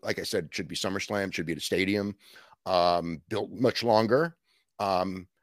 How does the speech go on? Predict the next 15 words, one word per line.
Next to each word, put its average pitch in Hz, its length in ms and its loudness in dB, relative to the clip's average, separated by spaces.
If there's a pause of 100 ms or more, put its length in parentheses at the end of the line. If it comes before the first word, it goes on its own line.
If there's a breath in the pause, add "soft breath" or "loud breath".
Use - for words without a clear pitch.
but 151 120 6
the - 40 0
problem 214 240 10
with 180 100 8
the 147 60 6
hair 160 100 8
versus 143 200 2
hair, 165 160 2
somebody's 156 260 0
gotta 127 120 0
get 120 100 -2
their 110 100 -4
head 165 140 0
shaved. - 380 -6 (480)
And 104 480 2